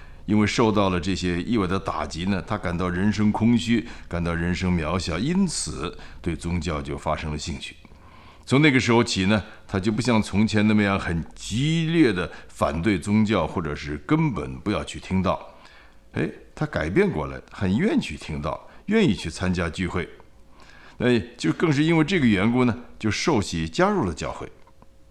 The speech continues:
那么这个是不是得救呢？这个可能是一个转机，但是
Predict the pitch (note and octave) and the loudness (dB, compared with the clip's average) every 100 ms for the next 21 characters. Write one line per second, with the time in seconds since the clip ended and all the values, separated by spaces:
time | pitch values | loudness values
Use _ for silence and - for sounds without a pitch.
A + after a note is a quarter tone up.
0 | - - - - - - - F#3 C4 A3 | -20 -20 -20 -20 -20 -4 -2 2 2 2
1 | - E3+ A2 G2 F2 D#2 D2 C#2 C#2+ - | 2 0 2 0 -2 -4 -8 -8 -12 -18
2 | - - - - - - - - - - | -20 -20 -20 -20 -20 -20 -20 -20 -20 -20
3 | - - - A3 - - - - - - | -20 -6 2 4 4 -4 -14 -20 -20 -20
4 | - - - - - F2 D#2 G#2 - G#2 | -20 -20 -20 -10 -4 -2 0 0 0 -2
5 | G#2 - - C2+ - D3 - - - - | -2 -4 -6 -8 -6 -4 -4 -10 -20 -20
6 | - - - - - - - - - D#3 | -20 -20 -20 -20 -20 -20 -20 -8 0 2
7 | B2 | 2